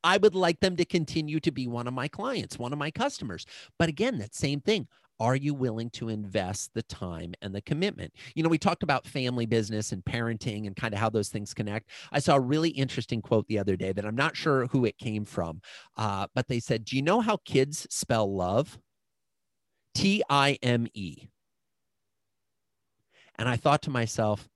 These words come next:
I can take the word kids and substitute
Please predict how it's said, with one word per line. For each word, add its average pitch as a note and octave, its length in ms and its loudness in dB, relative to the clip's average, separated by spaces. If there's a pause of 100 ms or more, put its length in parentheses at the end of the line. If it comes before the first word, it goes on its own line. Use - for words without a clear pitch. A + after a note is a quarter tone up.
(420)
I C#3+ 80 0
can G#3 160 0
take F#3+ 240 -2
the A#2 80 2
word A2+ 320 2
kids - 600 -4 (360)
and A2 160 -2
substitute G2+ 720 0